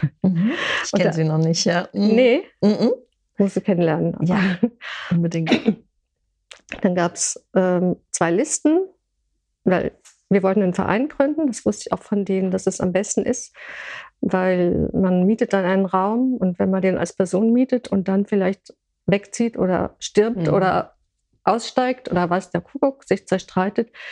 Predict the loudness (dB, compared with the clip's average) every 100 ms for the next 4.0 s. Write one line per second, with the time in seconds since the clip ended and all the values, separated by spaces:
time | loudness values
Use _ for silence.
0 | -16 -4 -2 0 -4 -6 -6 -6 -2 -2
1 | -2 -4 -4 0 2 2 -2 -6 -6 0
2 | 2 2 2 0 0 -2 -4 -8 -8 -4
3 | -2 0 -2 0 -4 -2 -2 0 -2 -4